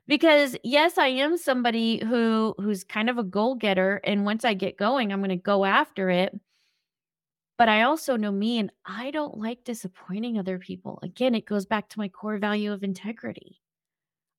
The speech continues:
I have to know that I've got some integrity. So if, if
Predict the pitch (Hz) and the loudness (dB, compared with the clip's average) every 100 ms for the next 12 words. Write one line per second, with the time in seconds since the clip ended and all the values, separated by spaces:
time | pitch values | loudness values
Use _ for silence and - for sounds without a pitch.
0 | - 180 - 233 220 - 233 233 247 247 | -20 -18 -18 -18 -10 -2 2 2 2 2
1 | 240 220 - _ _ _ _ 214 208 202 | 0 -4 -10 _ _ _ _ 2 2 2
2 | 202 - - 202 240 - - 202 185 247 | -2 -4 -8 -4 -4 -4 -4 -6 -2 -2
3 | 233 - - 202 - 208 - _ - 247 | -2 -4 -4 -2 0 -2 -4 _ 4 6
4 | 277 233 | 8 8